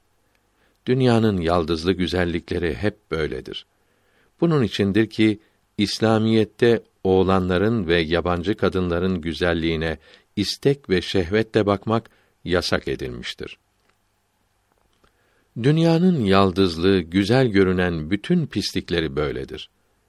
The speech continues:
Bunlar hep Adem'den hasıl olur.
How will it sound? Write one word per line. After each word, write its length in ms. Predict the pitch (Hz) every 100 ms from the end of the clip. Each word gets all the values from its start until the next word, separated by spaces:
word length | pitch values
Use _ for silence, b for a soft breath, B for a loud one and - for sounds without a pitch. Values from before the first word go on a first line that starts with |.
| _ _ _ _ 101
Bunlar 420 | 113 107 110 101
hep 260 | 90 147 - _ _ _
Adem'den 560 | 101 107 104 92 101 90
hasıl 500 | 64 76 73 - 73
olur. 320 | 65 64 -